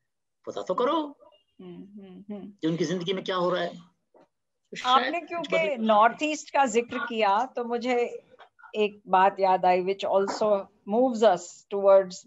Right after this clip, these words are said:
Speaker 2: my concluding question। अ, आपने शायद देखी होगी, United Nations Environment Program ने एक handbook निकाली policy makers के लिए sustainable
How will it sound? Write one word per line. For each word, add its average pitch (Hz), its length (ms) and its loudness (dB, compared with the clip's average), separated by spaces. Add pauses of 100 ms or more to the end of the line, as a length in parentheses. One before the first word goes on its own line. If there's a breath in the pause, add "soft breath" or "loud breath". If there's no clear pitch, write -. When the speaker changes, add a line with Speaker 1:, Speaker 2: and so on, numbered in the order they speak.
Speaker 2:
my 190 320 0
concluding 247 600 0
question। 170 580 -4 (1160)
अ, 190 60 0 (440)
आपने 247 320 0
शायद 349 200 4
देखी 240 340 4
होगी, 277 400 0
United 254 580 0
Nations 294 560 -4
Environment 240 720 0
Program 247 460 0
ने 247 580 -4
एक - 500 -4 (320)
handbook 240 520 0
निकाली 214 480 2
policy 214 460 -2
makers 226 500 -2
के 220 160 -6
लिए 220 280 -4
sustainable 247 840 -2